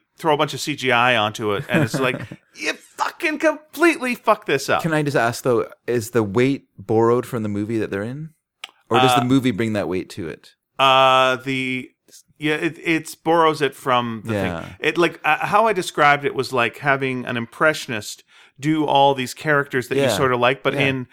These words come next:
Speaker 1: five-minute bursts, so you
Speaker 2: Mm.
Speaker 1: don't have a chance for any of it to land.
Speaker 2: <laughs> Yeah, yeah.
Speaker 1: And they're all,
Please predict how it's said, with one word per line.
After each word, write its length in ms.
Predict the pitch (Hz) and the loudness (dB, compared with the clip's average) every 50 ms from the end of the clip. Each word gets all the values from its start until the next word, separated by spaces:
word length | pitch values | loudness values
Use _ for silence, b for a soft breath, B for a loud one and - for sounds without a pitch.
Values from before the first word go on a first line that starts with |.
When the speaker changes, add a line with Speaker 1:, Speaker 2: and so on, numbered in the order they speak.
| b b b | b b b
Speaker 1:
five-minute 680 | b - - 156 156 170 170 156 165 156 147 - - - | b -2 2 4 4 4 2 -2 -4 -6 -6 -8 -8 -4
bursts, 560 | 120 127 147 165 - - - - - 113 117 | 0 0 0 0 -2 -6 -10 -10 -10 -10 -6
so 60 | 120 143 | -2 -2
you 80 | 135 | 0
Speaker 2:
Mm. 20 | 127 | 0
Speaker 1:
don't 160 | 135 139 139 | 0 0 0
have 140 | 135 120 117 | 0 -2 -2
a 40 | |
chance 360 | - - - 143 135 131 - - | -6 -4 -2 -2 -2 -2 -4 -8
for 120 | - 131 | -8 -6
any 200 | - 127 131 131 | -4 -2 -2 -2
of 100 | 127 127 | -2 -4
it 80 | - - | -6 -6
to 80 | 123 | -6
land. 500 | 110 110 113 113 117 127 139 143 151 147 | -4 -2 -2 -2 -2 -2 -4 -6 -6 -4
Speaker 2:
<laughs> 60 | 117 | -2
Yeah, 140 | 107 98 90 - | -2 -2 -2 -4
yeah. 140 | 92 95 135 | -2 0 0
Speaker 1:
And 140 | 147 147 135 | 0 2 2
they're 160 | 147 147 - | 2 2 4
all, 260 | 160 175 190 196 | 4 4 4 4